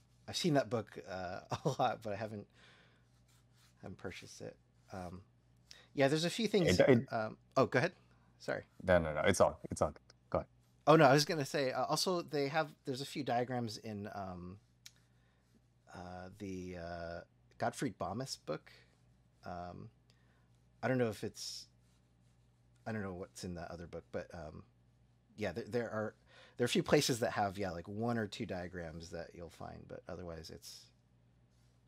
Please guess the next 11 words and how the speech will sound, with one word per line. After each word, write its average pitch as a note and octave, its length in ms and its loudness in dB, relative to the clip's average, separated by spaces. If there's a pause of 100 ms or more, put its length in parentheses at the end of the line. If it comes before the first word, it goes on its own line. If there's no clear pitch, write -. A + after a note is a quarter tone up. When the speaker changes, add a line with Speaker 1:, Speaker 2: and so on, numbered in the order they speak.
(880)
Speaker 1:
yeah, - 60 -12
it's - 120 -16
kinda D#2 140 -14
tricky. - 320 -18 (300)
Um, F#2 220 -18 (480)
<laughs> - 400 -10
anyway. F2+ 240 -2 (4000)
It's - 260 -20
just - 280 -20
this - 300 -10
here. A2 340 -8